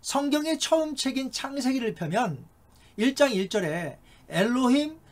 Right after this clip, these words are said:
전능하신 하나님께서 천지를 창조하셨다고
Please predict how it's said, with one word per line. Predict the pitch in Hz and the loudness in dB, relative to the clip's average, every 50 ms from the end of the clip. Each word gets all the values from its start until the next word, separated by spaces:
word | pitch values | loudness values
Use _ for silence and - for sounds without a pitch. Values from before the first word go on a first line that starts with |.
| - - | -16 -10
전능하신 | - - 208 233 285 294 294 277 285 294 285 240 | -6 -4 -2 0 2 2 2 2 0 0 -2 -2
하나님께서 | 202 240 240 240 226 226 214 - 170 - - 135 139 156 196 247 269 - - - - - | -2 -2 0 -2 -2 -2 -4 -6 -8 -6 -6 -4 -4 -4 -6 -6 -10 -14 -20 -20 -16 -10
천지를 | - - 254 254 254 254 254 262 262 - | -8 -6 -6 -4 -4 -4 -4 -4 -6 -6
창조하셨다고 | - - 254 254 269 269 269 233 262 247 226 - 214 - - 175 165 175 185 196 214 214 - | -8 -8 -6 -8 -8 -8 -8 -6 -4 -4 -4 -4 -6 -8 -8 -6 -4 -2 -2 0 -2 -2 -6